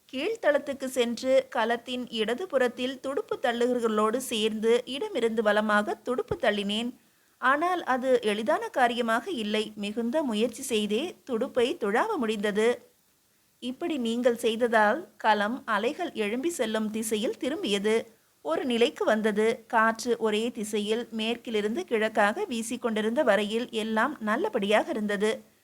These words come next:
கலம் சீராக சென்று கொண்டிருந்தது. துடுப்பு தள்ளுபவர்களுக்கு வேலையே இருக்கவில்லை. ஆனால் எதிர்பாராதபடி வானிலை மாறி மழையும் சூறாவளி காற்றும் சேர்ந்து அடித்ததால்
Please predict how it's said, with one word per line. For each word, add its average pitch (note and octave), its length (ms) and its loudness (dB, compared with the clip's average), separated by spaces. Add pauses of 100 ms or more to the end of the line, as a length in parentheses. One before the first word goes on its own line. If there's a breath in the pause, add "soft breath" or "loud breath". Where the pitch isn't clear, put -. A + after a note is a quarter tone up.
(240 soft breath)
கலம் A#3 380 0
சீராக A#3 520 0
சென்று C#4 300 -4
கொண்டிருந்தது. G#3 800 0 (240)
துடுப்பு C4+ 440 -4
தள்ளுபவர்களுக்கு B3 960 2
வேலையே A3+ 460 0
இருக்கவில்லை. G#3+ 760 -2
ஆனால் A#3+ 460 0
எதிர்பாராதபடி A#3+ 1160 0
வானிலை A3 600 0
மாறி G#3+ 480 0 (340 soft breath)
மழையும் A#3 580 2
சூறாவளி D#4 600 -2
காற்றும் A3 440 0
சேர்ந்து A#3 500 -2
அடித்ததால் G#3+ 640 0